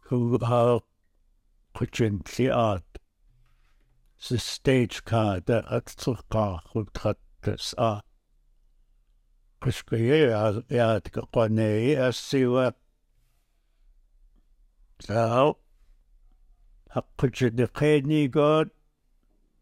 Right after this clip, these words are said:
Aqide aqnahin. Dei shtaqata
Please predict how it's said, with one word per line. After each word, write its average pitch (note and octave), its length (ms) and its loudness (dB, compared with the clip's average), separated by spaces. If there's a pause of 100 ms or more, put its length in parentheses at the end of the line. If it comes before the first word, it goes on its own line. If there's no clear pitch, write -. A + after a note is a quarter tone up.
(1300)
Aqide C3 580 2 (180)
aqnahin. A2 960 0 (1600)
Dei B2+ 540 2
shtaqata - 1000 -6